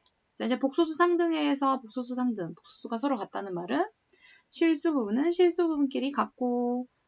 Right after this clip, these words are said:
허수 부분은 허수 부분끼리 같아야 되니까 식을 세우면 A 플러스 이 비는 일이 돼야 되고 사 에이 플러스 B는 십일이 돼야겠네. 자, 두 식을 연립하기 위해 요걸 일 식, 요걸 이 식이라고 두면,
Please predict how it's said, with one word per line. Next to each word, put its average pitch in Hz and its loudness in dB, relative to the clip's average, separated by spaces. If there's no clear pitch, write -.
허수 220 0
부분은 208 -2
허수 320 -2
부분끼리 285 0
같아야 185 -10
되니까 175 -6
식을 320 -2
세우면 269 -2
A 190 -4
플러스 - -4
이 240 -2
비는 277 -2
일이 190 -6
돼야 170 -6
되고 254 -8
사 269 -4
에이 254 -2
플러스 208 -8
B는 190 -4
십일이 247 -2
돼야겠네. 170 -10
자, 220 -8
두 254 -6
식을 285 2
연립하기 254 -2
위해 233 -2
요걸 208 -2
일 330 2
식, 262 0
요걸 185 -4
이 247 -4
식이라고 233 -4
두면, 220 -6